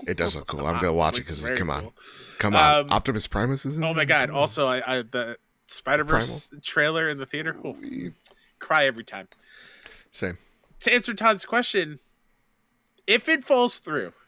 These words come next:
Speaker 1: Yeah.
Speaker 2: and they can't buy Activision Blizzard.
Speaker 1: Okay.
Speaker 2: Do you not see X? <laughs> I know, right? Oh boy,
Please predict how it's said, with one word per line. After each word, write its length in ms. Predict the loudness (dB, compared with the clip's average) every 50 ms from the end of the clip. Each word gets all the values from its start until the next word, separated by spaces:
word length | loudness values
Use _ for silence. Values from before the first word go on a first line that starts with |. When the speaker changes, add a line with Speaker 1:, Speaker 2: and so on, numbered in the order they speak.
| _ _
Speaker 1:
Yeah. 140 | -10 -10 -10 -12 _ _ _ _ _ _ _ _ -16
Speaker 2:
and 180 | -14 -10 -8 -6
they 140 | -6 -6 -6 -10 -14 -16
can't 320 | -8 -4 -4 -4 -4 -6 -10 _ _ _ _ _ _ _ _ _ _ _ _ -20 -16 _
buy 280 | 0 2 2 4 4 4
Activision 580 | 2 0 -2 -4 -6 -8 -8 -8 -10 -10 -14 -16
Blizzard. 320 | -16 -18 -18 -18 -20 _ _ _ _ _ _ _ _ _ _ _ _ _ -8 -8
Speaker 1:
Okay. 260 | -6 -4 -4 -4 -4 -4 -4 -4 -4 -6 -6 -6 -8 -10 -10 -12 -12 -8 -4
Speaker 2:
Do 100 | -2 -2
you 280 | 0 0 0 0 2 0
not 460 | 0 0 2 2 2 2 0 -2 -4
see 560 | -6 -6 -4 -4 -4 -6 -6 -6 -8 -10 -14 -16 -14 _
X? 340 | -4 -2 -2 -2 -4 -4 -4 -2 -2
<laughs> 80 | -2 0
I 160 | 2 2 4
know, 300 | 4 2 0 -2 -4 -8 -8 -6
right? 340 | -4 -4 -4 -6 -8 -6 -4 -2
Oh 220 | 0 0 -2 -4
boy, 460 | -6 -6 -4 -4 -2 -2 -4 -6 -8